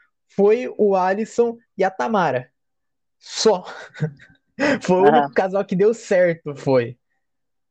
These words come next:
Speaker 1: E
Speaker 2: É.
Speaker 1: cê, cê esperava que esse casal ia dar certo?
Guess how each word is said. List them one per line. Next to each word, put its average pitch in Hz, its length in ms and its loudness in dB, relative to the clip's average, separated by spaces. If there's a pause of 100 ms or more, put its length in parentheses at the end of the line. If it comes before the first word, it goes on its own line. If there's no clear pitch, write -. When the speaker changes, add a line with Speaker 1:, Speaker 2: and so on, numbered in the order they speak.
(200)
Speaker 1:
E 139 300 0
Speaker 2:
É. 165 180 -6 (840)
Speaker 1:
cê, 277 220 -2
cê 254 160 0
esperava 208 540 -2
que 139 120 -10
esse - 120 -16
casal 143 300 0
ia 165 160 0
dar 127 120 -8
certo? 127 640 -4